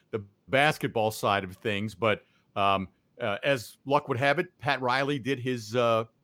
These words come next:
end of season press conference today. And so he addressed the media, and, um, clearly, uh, the team wants to improve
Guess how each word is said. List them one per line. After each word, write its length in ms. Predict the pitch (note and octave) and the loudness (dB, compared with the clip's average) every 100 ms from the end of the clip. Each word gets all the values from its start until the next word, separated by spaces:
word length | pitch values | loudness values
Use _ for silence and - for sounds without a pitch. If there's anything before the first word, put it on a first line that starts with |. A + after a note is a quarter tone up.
| _ _ _ | _ _ _
end 200 | D3 D3+ | -4 -2
of 100 | C#3+ | -4
season 420 | - D#3+ D3 D3+ | -4 -8 -6 -6
press 240 | C3+ F#3+ G#3 | -4 -4 -4
conference 460 | - F2+ - F2+ | -4 -6 -6 -10
today. 320 | A2+ G2 E2+ F#2+ | -4 -2 -2 -4
And 100 | G2 | -6
so 360 | - A2 - _ _ _ | 2 2 0 _ _ _
he 160 | - G3 | 2 2
addressed 380 | C3 C3+ C3+ - | 4 2 2 0
the 80 | B2 | -2
media, 460 | B2 A#2+ C3+ D3+ - | 0 2 2 2 0
and, 420 | B2 B2 A#2+ A#2 - _ _ _ _ | 0 2 2 -2 -8 _ _ _ _
um, 380 | A2 G#2+ G#2+ G#2 - _ _ - | -2 2 2 0 -8 _ _ -20
clearly, 720 | - G#3 B3 G3 C3+ C3 B2 _ _ _ - | -2 4 6 6 4 0 -6 _ _ _ -6
uh, 300 | G2+ G2 G2 - A#2+ | -2 -2 -4 -10 -14
the 80 | |
team 600 | A#2 - F3+ E3+ E3 D#3 C#3+ _ _ _ _ _ _ _ | -12 -6 -2 0 -2 -4 -8 _ _ _ _ _ _ _
wants 300 | C3+ D#3+ - | 0 0 -2
to 220 | - D3 | -4 -2
improve 800 | B2+ A2+ - F3 D#3 C#3 C3+ B2+ | -2 -4 -2 2 4 4 0 -4